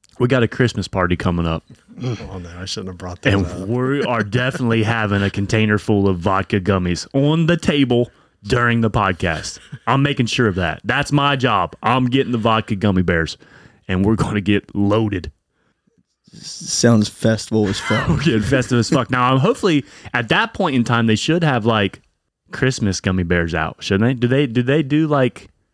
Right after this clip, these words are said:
Speaker 3: Mm.
Speaker 1: seasonal gummy bears? I'm sure we could probably find 'em somewhere, right?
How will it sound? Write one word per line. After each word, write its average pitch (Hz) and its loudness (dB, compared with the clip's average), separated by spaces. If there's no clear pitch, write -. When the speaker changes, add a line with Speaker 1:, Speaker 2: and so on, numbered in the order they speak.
Speaker 3:
Mm. 92 -10
Speaker 1:
seasonal 147 0
gummy 131 2
bears? 135 0
I'm 196 2
sure 127 0
we 113 0
could 95 -2
probably 98 2
find 95 -2
'em 90 -6
somewhere, 117 0
right? 98 0